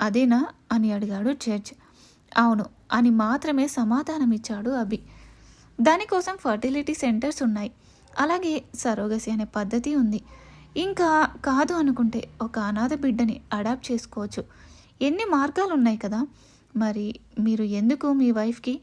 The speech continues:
డివోర్స్ ఇవ్వడం?" అని ప్రశ్నించాడు జడ్జ్. "నాకు సహజంగా ఒక బేబీ కావాలి, అంతేకాని ఫర్టిలిటీ సెంటర్స్లో సరోగసీ ద్వారా నాకు బేబీ వద్దు, అలాగే అనాథ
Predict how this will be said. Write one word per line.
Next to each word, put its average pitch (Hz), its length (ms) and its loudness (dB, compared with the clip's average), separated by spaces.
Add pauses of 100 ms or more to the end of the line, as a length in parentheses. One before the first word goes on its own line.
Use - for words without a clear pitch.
(480)
డివోర్స్ 339 360 2
ఇవ్వడం?" 247 360 0 (180)
అని 233 120 0
ప్రశ్నించాడు 214 640 -4
జడ్జ్. 214 340 -6 (1300)
"నాకు 311 500 0 (140)
సహజంగా 311 580 2
ఒక 294 120 -2
బేబీ 208 300 0
కావాలి, 208 420 -4 (180)
అంతేకాని 226 760 0 (520)
ఫర్టిలిటీ 320 500 2
సెంటర్స్లో 240 640 2
సరోగసీ 214 540 -2
ద్వారా 202 320 -8 (160)
నాకు 214 220 -2
బేబీ 202 320 0
వద్దు, 214 340 -2 (560)
అలాగే 233 500 2 (400)
అనాథ 285 300 4